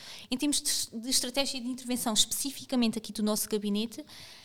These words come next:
temos aqui o acompanhamento, obviamente, o acompanhamento psicológico que presta aqui apoio individualizado às vítimas, não é? Que são vítimas de qualquer tipo de, de agressão, seja ela qual for,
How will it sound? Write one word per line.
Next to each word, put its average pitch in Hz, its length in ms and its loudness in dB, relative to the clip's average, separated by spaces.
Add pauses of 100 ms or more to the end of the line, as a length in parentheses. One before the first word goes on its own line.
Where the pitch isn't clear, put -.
(300)
temos 233 240 4
aqui 240 140 0
o 226 80 4
acompanhamento, 196 640 0
obviamente, 185 400 -2
o 196 40 2
acompanhamento 202 640 2
psicológico 202 1120 2
que 214 140 -4
presta 226 560 2
aqui 202 260 -4
apoio 214 640 2 (240)
individualizado 226 1120 0
às 202 220 2
vítimas, 247 500 -4
não - 100 -2
é? 190 100 -4
Que - 140 -8
são 220 220 4
vítimas 202 800 2
de 185 200 -4
qualquer 233 320 6
tipo 214 280 -14
de, 202 180 2
de 180 120 0
agressão, - 360 0
seja 208 240 0
ela 190 140 0
qual 190 220 0
for, 208 320 -2